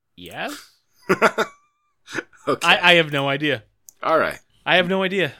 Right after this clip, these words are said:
Speaker 1: He could have been on Raw for all I know.
Speaker 2: Mm, let's see here. He wrestled
Speaker 1: Last thing I
Speaker 2: Aiden
Speaker 1: remember him doing.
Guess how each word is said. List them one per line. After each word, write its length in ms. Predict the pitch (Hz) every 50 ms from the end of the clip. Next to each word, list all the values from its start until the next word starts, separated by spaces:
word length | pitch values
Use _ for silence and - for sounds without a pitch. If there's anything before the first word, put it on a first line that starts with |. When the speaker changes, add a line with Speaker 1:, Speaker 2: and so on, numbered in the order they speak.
| _ _ -
Speaker 1:
He 100 | 185 180
could 100 | 196 208
have 80 | 196 185
been 80 | 196
on 160 | 196 185 180 175
Raw 160 | 180 180 160
for 180 | - - 139
all 100 | 127 127
I 120 | 131 143 139
know. 200 | 123 117 120 - _ _ _ _ _ _ _ _ _ _ 151
Speaker 2:
Mm, 460 | 147 143 147 143 143 143 139 135 -
let's 180 | 123 113 -
see 200 | - - 101 90
here. 320 | 80 92 87 82 80 76 _ _ _ _ _ _ _ _ _ _ _ _ _ _ _ _ _ _ _ _ _ _ _ _ _ _ _ _ _ - - -
He 120 | - - 123
wrestled 320 | 113 135 151 - 185 170 160
Speaker 1:
Last 140 | 196 220 190
thing 160 | 160 160 -
I 40 | 214
Speaker 2:
Aiden 20 |
Speaker 1:
remember 260 | 202 190 190 190 185
him 120 | 185 175 160
doing. 400 | 147 175 185 180 147 135 131